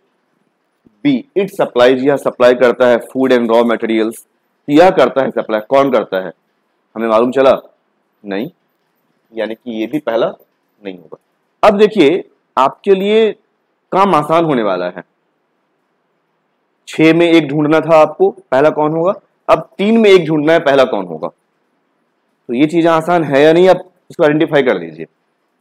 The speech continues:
अब तीन में पहला ढूंढ-, ढूंढना है कि पहला कौन है। एक में, ए में, accordingly the share of agriculture in the national product income, accordingly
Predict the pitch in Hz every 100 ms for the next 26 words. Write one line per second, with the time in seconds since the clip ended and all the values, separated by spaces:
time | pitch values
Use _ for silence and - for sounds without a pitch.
0 | _ _ _ _ _ _ _ _ - 143
1 | - - 208 226 214 180 180 160 156 139
2 | 139 151 151 190 208 147 156 131 110 101
3 | 110 _ _ _ _ _ _ _ _ _
4 | _ _ _ _ _ _ _ _ - 151
5 | 156 175 165 - 165 165 151 135 151 151
6 | 160 160 147 139 151 156 160 156 139 131
7 | 143 147 151 139 131 127 127 131 160 147
8 | 135 151 147 _ _ _ _ _ _ -
9 | 139 143 156 131 131 _ _ _ _ _
10 | _ _ _ _ _ _ _ _ _ _
11 | _ _ _ _ _ _ _ _ _ _
12 | _ _ 127 139 143 151 156 131